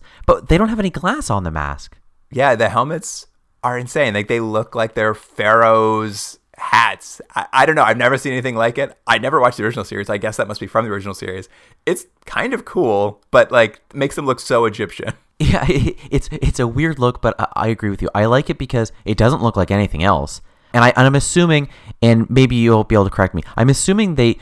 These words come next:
Speaker 1: you're supposed to just think there's glass there, but they didn't do it because of reflections.
Speaker 2: That must be it. I mean, we've seen it before. I mean, they did that on Space Above and Beyond when they had glass and realized it, like,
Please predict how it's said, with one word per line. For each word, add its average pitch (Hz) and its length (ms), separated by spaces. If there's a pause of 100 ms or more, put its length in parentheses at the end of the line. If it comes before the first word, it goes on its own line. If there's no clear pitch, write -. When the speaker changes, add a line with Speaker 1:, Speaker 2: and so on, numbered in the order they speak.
Speaker 1:
you're 120 160
supposed - 240
to 101 100
just - 260
think 95 220
there's 107 200
glass 104 420
there, 110 260
but 101 240
they 90 100
didn't 90 240
do 90 140
it 87 80
because 87 240
of 80 320
reflections. 95 760
Speaker 2:
That 151 200
must 95 280
be 95 100
it. 92 40
I 98 80
mean, 104 140
we've 104 160
seen 113 160
it 98 100
before. 95 360
I 87 60
mean, 90 220
they 95 100
did 95 200
that 95 160
on 87 240
Space 95 340
Above 98 140
and 90 80
Beyond 92 440
when 90 140
they 90 120
had 101 260
glass 90 360
and 95 80
realized 90 380
it, - 140
like, 90 300